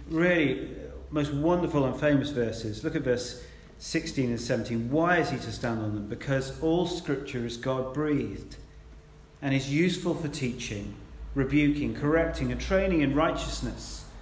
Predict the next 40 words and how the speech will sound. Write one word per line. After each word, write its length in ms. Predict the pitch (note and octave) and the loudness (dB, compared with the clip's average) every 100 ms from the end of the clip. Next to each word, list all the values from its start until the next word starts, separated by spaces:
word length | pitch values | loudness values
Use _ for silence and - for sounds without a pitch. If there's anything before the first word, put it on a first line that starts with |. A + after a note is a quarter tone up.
| - - - - - - | -14 -14 -14 -14 -14 -14
so 160 | - E3 | 2 4
that 140 | E3 | 4
the 60 | D#3+ | 0
servant 400 | - F3+ F#3 F3 | 0 4 4 4
of 120 | E3 | 2
God 320 | D3 C#3 C#3 | 4 4 4
may 120 | C3 C3 | 2 0
be 120 | B2 | -2
thoroughly 560 | - - F3+ F3+ F3+ | -6 -4 2 2 4
equipped 340 | D#3 - A#2+ - | 0 -2 -6 -4
for 120 | C3+ | -6
every 340 | D3 C3+ C#3 | -4 -2 -2
good 280 | B2+ B2+ A2+ | -2 -4 -4
work." 360 | A2 G#2+ A2 - - - - - - - - - - - - - - - - - - - - - - - | -6 -6 -8 -12 -14 -14 -14 -14 -14 -12 -14 -14 -14 -14 -14 -16 -16 -16 -16 -16 -14 -14 -16 -16 -14 -8
These 180 | F#3 D#3+ | -4 -2
are 60 | D3 | 0
the 60 | |
most 340 | B2+ B2 - - - - - C#3 | 0 -2 -4 -10 -12 -12 -12 0
wonderful, 380 | D#3 F3 D3 A#2+ | 2 4 2 -2
kind 120 | B2+ | -2
of 60 | |
helpful, 480 | B2 - D3+ - C3 A2 - | -2 0 -2 0 -4 -4 0
positive 260 | D#3 C3 | 0 0
summary 420 | - E3+ E3 C#3+ | 0 0 2 4
of, 140 | A#2 - - - - C3+ | 2 0 -10 -14 -14 -6
if 80 | |
you 60 | C#3+ | -2
like, 120 | D3+ | -2
the 80 | C3+ - - | -2 -6 2
doctrine 480 | F3+ F3+ - D#3+ | 2 2 -2 2
of 160 | D3 D3+ | 2 2
Scripture. 640 | - - G3 G3 - C#3 | -4 2 4 4 2 4
We 100 | B2+ | 4
see 280 | D3+ - A3+ | 2 2 2
there 200 | G#3 D#3 | 4 4
it's 140 | D#3 - | 2 0
inspired 840 | F3 - - G3+ G3+ G#3+ F3 - | 0 -2 -2 0 2 2 2 2
first 360 | D3+ C3+ B2+ | 0 0 0
and 80 | B2+ | -4
foremost. 680 | B2 C#3 B2+ C3 D#3+ - | 0 2 2 0 -2 -8